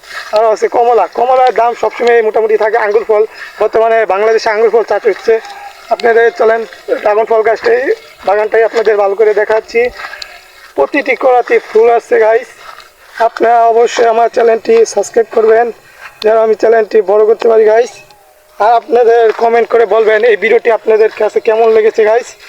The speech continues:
এই দেখেন, আহ, কত বড় বাগান। এই বাগানটি হলো আট বিঘা জমির উপর,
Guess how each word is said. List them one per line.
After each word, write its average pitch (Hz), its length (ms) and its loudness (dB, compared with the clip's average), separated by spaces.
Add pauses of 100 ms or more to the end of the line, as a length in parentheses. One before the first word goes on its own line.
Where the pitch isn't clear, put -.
(420)
এই 214 140 0
দেখেন, 220 460 0
আহ, - 1700 -6
কত 240 260 -2
বড় 262 200 2
বাগান। 214 300 0 (380)
এই 233 200 2
বাগানটি 226 480 0
হলো 220 140 2
আট 226 280 0
বিঘা 214 260 -2
জমির 226 320 2
উপর, 226 320 0